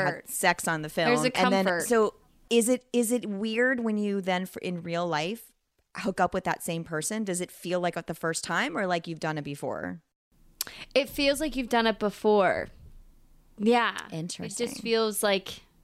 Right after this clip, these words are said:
Speaker 1: yeah, it's very comfortable. I'm trying to think of, like, how many, <laughs> three, I think three I ha-, I have. <laughs>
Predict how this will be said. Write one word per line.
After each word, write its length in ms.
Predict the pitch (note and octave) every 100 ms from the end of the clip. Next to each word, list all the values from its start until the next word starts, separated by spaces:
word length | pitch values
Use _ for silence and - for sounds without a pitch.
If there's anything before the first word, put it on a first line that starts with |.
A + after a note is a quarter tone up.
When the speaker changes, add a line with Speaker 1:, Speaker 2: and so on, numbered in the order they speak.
| -
Speaker 1:
yeah, 300 | G#3+ A3 C#3+
it's 160 | - -
very 300 | G#3 G#3+ G#3+
comfortable. 720 | G3+ G3+ G3 F#3+ F3+ G2+ - _
I'm 720 | _ _ _ _ _ _ _ -
trying 180 | G3 F#3+
to 60 |
think 160 | F#3+ F#3
of, 60 |
like, 120 | G#3 G3
how 180 | - E3+ -
many, 120 | G#3+ - G#3+ - C4+
<laughs> 340 | - - A#3+ A#3 -
three, 460 | - F#3+ A3+ C4 -
I 60 |
think 240 | - D4+ -
three 420 | - G#3 G#3 A#3
I 180 | A#3+ C4
ha-, 240 | C4+ C4+
I 100 | -
have. 360 | A#3+ C4+ C#4 -
<laughs> 60 | _